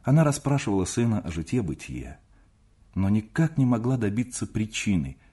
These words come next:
отчего он стал худ, бледен и куда девались волосы.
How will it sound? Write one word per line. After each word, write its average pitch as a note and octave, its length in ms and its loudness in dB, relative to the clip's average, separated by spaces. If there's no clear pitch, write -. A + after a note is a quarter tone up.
отчего A2 500 0
он F#2 200 -4
стал D2 280 -8
худ, C3 440 -4
бледен C3 640 0
и F#2+ 60 0
куда D#2+ 320 -4
девались F#2+ 440 -4
волосы. C3+ 480 -4